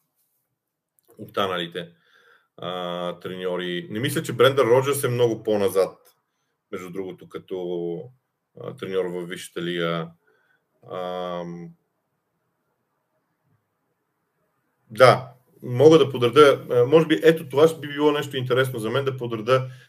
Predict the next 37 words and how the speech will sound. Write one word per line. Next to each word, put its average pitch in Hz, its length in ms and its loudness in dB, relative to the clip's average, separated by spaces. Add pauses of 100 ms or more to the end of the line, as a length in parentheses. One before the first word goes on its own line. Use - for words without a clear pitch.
(140)
иерархично 113 880 2 (340)
качествата 127 440 2
на 117 120 0
треньорите 110 500 2
в, 101 180 0 (220)
а, 104 40 0
а, 101 260 0 (760)
Висшата 98 320 -10
лига. 92 200 -10 (1000)
Така, 131 380 4
Иван 160 240 6
Борисов, 170 300 -2
какво - 280 0
смятате 180 320 0
за 151 240 6 (100)
ролята 165 300 4
на 139 80 0
Стърлинг 151 300 -4
в 131 40 -16
Челси? 135 340 0
Очакванията, 156 760 0
че 139 280 -2
ще 131 560 2
бъде 143 280 -2
главният 139 320 0
човек 143 180 -6
в - 80 -20
офанзивната 127 480 -10
част 131 200 -2
на 120 60 -6
играта, 135 200 -2
съответно 127 340 -10
най-ключов 127 420 -6
за 113 80 -12
системата 123 360 -4
на 107 100 -4
Тухъл. 147 360 -2